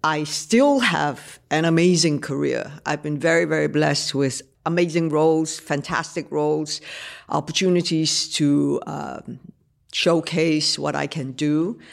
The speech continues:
But then it's always been limited. Um, maybe it's because of our color, our race. The, there hasn't been so many roles that were written.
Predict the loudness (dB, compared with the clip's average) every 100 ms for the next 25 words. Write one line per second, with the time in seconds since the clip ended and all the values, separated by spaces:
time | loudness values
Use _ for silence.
0 | -20 _ _ 0 0 0 0 0 2 4
1 | 4 4 2 2 -2 -10 _ -2 2 4
2 | 2 0 -8 -10 _ _ _ _ _ _
3 | _ _ _ _ _ -2 2 4 2 0
4 | -2 -6 -4 0 4 2 2 -4 -12 -8
5 | -6 -4 -4 -6 -12 -20 -20 _ _ _
6 | _ _ -6 -4 -4 -6 -2 0 2 2
7 | 2 0 -2 -4 0 2 6 6 6 4
8 | 0 0 0 0 2 0 -4 -2 0 0
9 | 0 0 0 0 0 2 2 0 -2 -4
10 | -8 -12 -8 -2 0 -2 -6 -8 -8 -8
11 | -10 -12